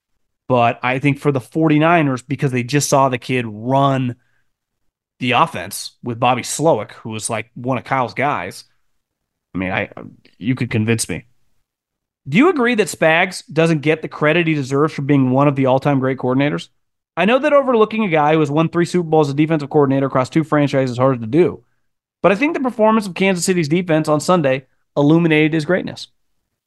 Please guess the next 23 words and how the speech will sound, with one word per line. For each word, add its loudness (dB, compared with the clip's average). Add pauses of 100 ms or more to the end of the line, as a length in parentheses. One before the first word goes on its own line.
(1200)
I 0
told 0
Coward -2 (320)
that 2
if 0
you -4
factor 0
in, -2 (400)
like, 0
the 4
best 2
coordinators 4
in 2
the 0
league -4 (100)
right 0
now -6 (580)
are -2
head -2
coaches, -10 (680)
right? -2 (1080)
Shanahan, 0
Andy, 0